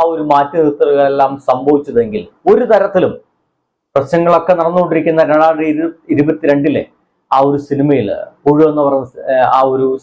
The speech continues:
സിനിമയിൽ ഒരു തരത്തിലും മമ്മൂട്ടി പാർവതിയെ അഭിനയിക്കാൻ സമ്മതിക്കില്ലായിരുന്നു. പക്ഷേ വേറെ ആരും ആ ഒരു ഭാരതിക്ക് പകരമായിട്ട് വരാം, ഒരു കുഴപ്പമില്ല,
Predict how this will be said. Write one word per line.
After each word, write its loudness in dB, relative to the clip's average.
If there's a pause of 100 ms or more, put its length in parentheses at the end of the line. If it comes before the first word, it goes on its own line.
സിനിമയിൽ 0
ഒരു 2
തരത്തിലും -2 (600)
മമ്മൂട്ടി 0 (120)
പാർവതിയെ 0
അഭിനയിക്കാൻ -2
സമ്മതിക്കില്ലായിരുന്നു. -2 (560)
പക്ഷേ -2 (420)
വേറെ 4
ആരും 2
ആ 4
ഒരു 2
ഭാരതിക്ക് 0
പകരമായിട്ട് 0
വരാം, 2 (800)
ഒരു 4
കുഴപ്പമില്ല, 0